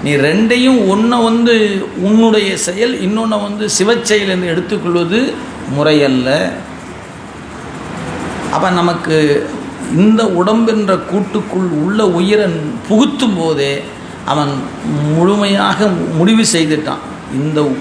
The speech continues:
உயிர் இந்த உடம்பென்ற கூட்டுக்குள்ள இத்தனை ஆண்டுகள், இத்தனை மாதம், இத்தனை நாட்கள், இத்தனை மணி நேரம், இத்தனை வினாடி வரைக்கும் பதிவு செய்துட்டான்.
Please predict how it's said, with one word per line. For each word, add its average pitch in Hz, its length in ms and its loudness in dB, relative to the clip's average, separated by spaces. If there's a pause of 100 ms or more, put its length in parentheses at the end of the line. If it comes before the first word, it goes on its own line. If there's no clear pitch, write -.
(100)
உயிர் 180 480 2 (420)
இந்த 151 160 2
உடம்பென்ற 170 680 2 (120)
கூட்டுக்குள்ள 151 640 -4
இத்தனை 151 640 0 (100)
ஆண்டுகள், 143 800 2 (420)
இத்தனை 143 580 0
மாதம், 135 680 2 (400)
இத்தனை 151 600 0
நாட்கள், 139 800 0 (380)
இத்தனை 175 640 0
மணி 156 440 2
நேரம், 143 720 2 (340)
இத்தனை 180 600 0
வினாடி 180 920 2
வரைக்கும் 233 440 0
பதிவு 226 300 0
செய்துட்டான். 175 520 -2